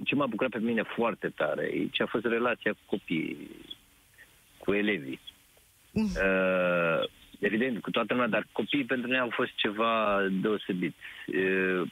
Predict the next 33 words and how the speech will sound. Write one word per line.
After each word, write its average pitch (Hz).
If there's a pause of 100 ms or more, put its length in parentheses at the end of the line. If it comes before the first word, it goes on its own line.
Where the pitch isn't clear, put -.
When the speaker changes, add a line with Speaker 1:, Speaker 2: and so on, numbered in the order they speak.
(120)
Speaker 1:
s-a 104
creat 120
o 127
relație 117
foarte - (280)
bună 90 (140)
cu -
ei, 71
cu -
toți 85
cei 87
care 76
joacă, 78
elevii 78
pe -
care 76
i-am 78 (120)
în -
clasă. 85 (800)
Și, -
uh, 104 (1300)
e, - (100)
e, - (440)
interesant 165
e 180
că, 151 (200)
practic, 131
și -
legătura 156
din 104
afara 139
filmărilor 101 (160)
era 123